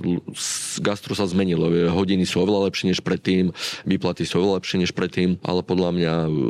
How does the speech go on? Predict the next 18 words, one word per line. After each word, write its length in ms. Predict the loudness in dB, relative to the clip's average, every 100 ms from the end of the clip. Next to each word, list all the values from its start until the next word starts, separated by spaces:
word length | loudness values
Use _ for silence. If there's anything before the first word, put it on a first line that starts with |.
| -2 -4
tieto 240 | -4 -2 -2
tri 220 | 0 2
veci 540 | 0 0 2 2 2
ti 360 | -2 -12 -6 0
urobili 400 | 2 2 2 0
veľký, 440 | 0 -2 -2 -2 0
veľ-, 240 | -2 0
veľký 300 | 0 0 0
dopad, 320 | -2 -2 -4 -4
tá 200 | -2 0
impact 520 | 0 0 -2 -4 -4 0
a 40 |
hlavne 580 | 0 2 2 2 2 2
aj 60 | 2
na 80 | 2
mladých 320 | 2 2 2
ľudí. 220 | 2 2
Tá, 160 | 0